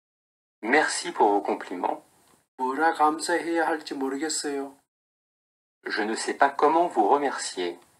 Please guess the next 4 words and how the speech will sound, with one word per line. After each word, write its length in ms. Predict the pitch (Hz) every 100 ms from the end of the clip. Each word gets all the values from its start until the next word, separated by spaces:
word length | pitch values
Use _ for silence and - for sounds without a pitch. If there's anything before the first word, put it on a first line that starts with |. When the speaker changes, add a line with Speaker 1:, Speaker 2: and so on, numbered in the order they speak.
| _ _ _
Speaker 2:
은혜는 480 | 170 202 185 156 160
평생 440 | - 160 151 170 180
잊지 360 | 196 - -
않겠어요. 680 | 147 127 - - 151 139 131